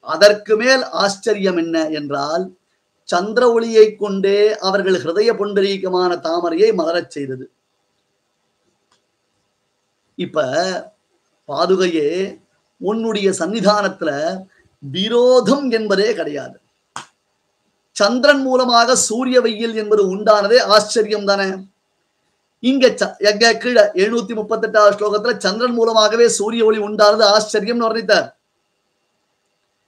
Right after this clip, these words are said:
இப்ப சந்திர ஒளியே தாமரையை மலர்த்துகிறது என்பது ஆச்சரியம்னர். தேசிகன்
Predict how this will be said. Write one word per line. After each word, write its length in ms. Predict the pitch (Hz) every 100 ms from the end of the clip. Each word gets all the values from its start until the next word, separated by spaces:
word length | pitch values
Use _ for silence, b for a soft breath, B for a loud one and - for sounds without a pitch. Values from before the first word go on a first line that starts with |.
| _ _ _ _
இப்ப 600 | 160 170 - 254 - - _ _ _ _ _ _ _ _ _ _ _ _ _ _ _ _ _ _ _ _ -
சந்திர 480 | 196 233 247 269
ஒளியே 480 | 226 240 269 285 294
தாமரையை 680 | 269 247 262 262 262 254 240 - _ _ -
மலர்த்துகிறது 680 | 208 233 196 262 247 240 269
என்பது 360 | 254 247 226 220
ஆச்சரியம்னர். 640 | 220 214 214 196 147 - _ _ _ 139
தேசிகன் 800 | 185 202 202 170 202 254 -